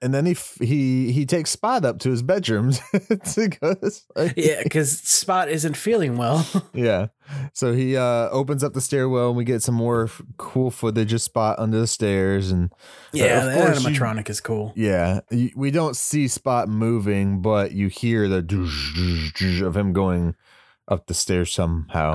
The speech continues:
Speaker 2: I, I feel like
Speaker 1: without
Speaker 2: this was
Speaker 1: crushing the
Speaker 2: included
Speaker 1: house.
Speaker 2: just because they wanted to show that thing off again, which why wouldn't you? That thing is
Speaker 1: Right.
Speaker 2: awesome.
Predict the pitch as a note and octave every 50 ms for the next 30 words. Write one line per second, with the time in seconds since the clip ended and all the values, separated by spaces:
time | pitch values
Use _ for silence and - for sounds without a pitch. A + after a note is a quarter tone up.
0 | - - - - D#3 F#3 E3 - - G#2 G2+ F#2 F2+ - - E3 D#3 - G#2 F#2+
1 | - - G2 F#2 F2+ E2+ F2 F2 F2 F2 F2 A#2+ C#3+ B2+ - D3 C3+ - C#3 C3+
2 | B2+ A2+ C3 C3 C3 C3 C3 B2+ A#2+ B2+ A#2 - - D3+ C#3 C3 B2+ B2+ A#2 -
3 | C3+ B2 B2 B2 B2 A#2 - C#3+ C3 B2 A#2+ A#2+ C#3 F#3 F#3+ - - F#3+ G3 G#3
4 | C#3+ C3 C#3+ D3 A2+ A2 A2 G#2+ B2 D#3 - A3 A#3 D#3+ G#2+ G2+ G2+ F#2+ G2 G2
5 | - - - - C3+